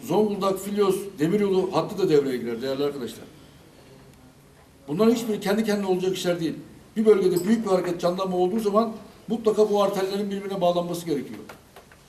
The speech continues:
Limanı olacak, demiryolu ulaşımı olacak. Şimdi biz nereden gönderiyoruz, e, İstanbul'a malı? Ankara üzerinden gönderiyoruz.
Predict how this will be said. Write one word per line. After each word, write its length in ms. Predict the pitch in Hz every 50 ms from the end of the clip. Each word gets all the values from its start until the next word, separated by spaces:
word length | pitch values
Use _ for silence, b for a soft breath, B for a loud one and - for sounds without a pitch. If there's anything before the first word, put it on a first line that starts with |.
| - - - _ - -
Limanı 300 | 135 151 165 180 220 233
olacak, 320 | 220 226 214 - 220 208 - - - - - - - - - -
demiryolu 400 | 151 170 202 226 226 220 214 208 185 180
ulaşımı 300 | 175 165 - 160 156 156
olacak. 360 | 147 143 131 165 196 - - - - - - - - -
Şimdi 320 | - - 170 170 185 202 196
biz 180 | 196 180 165
nereden 320 | 196 220 233 233 233 220 214
gönderiyoruz, 560 | 196 190 175 175 165 160 160 160 156 - - - - - 151
e, 360 | 147 147 147 147 143 143 143 139 - 151
İstanbul'a 460 | - - - 170 185 180 170 170 170
malı? 280 | 160 156 160 190 220 220 - - - - - - - - - - - - _ _ _ _ _ _ -
Ankara 320 | 160 165 170 175 185 185 190
üzerinden 360 | 185 185 190 190 202 214 208
gönderiyoruz. 500 | 208 196 180 160 143 123 117 107 -